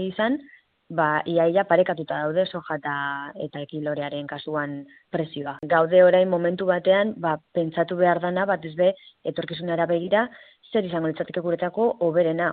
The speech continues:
ba, aldatu olioa eta sojara joan adibidez, edo mantendu ekilorea, eta naiz eta, ba,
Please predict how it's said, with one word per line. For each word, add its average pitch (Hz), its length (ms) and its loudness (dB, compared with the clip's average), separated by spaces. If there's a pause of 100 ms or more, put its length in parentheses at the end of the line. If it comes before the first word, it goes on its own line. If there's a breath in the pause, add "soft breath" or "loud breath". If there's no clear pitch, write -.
ba, 160 440 -4 (240)
aldatu 165 560 0 (140)
olioa 185 580 2 (140)
eta 156 220 -4
sojara 170 400 -2
joan 196 200 0
adibidez, 208 440 -2 (440 loud breath)
edo 190 220 2
mantendu 170 520 2
ekilorea, 196 640 2
eta 165 280 -2
naiz 175 320 0
eta, 170 320 2 (680)
ba, 165 220 -2